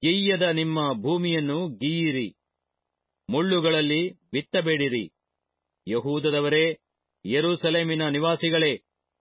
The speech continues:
ನಿಮ್ಮ ಹೃದಯದ ಮುಂದೊಗಲನ್ನು ತೆಗೆದುಹಾಕಿ, ಯೆಹೋವನಿಗಾಗಿ ಸುನ್ನತಿಯಾಗಿರಿ. ಇಲ್ಲವಾದರೆ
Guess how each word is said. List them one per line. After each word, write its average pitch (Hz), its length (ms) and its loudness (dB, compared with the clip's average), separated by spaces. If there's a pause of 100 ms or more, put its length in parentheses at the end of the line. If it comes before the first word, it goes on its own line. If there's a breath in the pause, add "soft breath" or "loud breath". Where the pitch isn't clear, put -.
(100)
ನಿಮ್ಮ 147 400 0
ಹೃದಯದ 160 680 2 (180)
ಮುಂದೊಗಲನ್ನು 165 720 0
ತೆಗೆದುಹಾಕಿ, 156 840 0 (420)
ಯೆಹೋವನಿಗಾಗಿ 175 1120 2
ಸುನ್ನತಿಯಾಗಿರಿ. 165 1000 -2 (480)
ಇಲ್ಲವಾದರೆ 139 680 0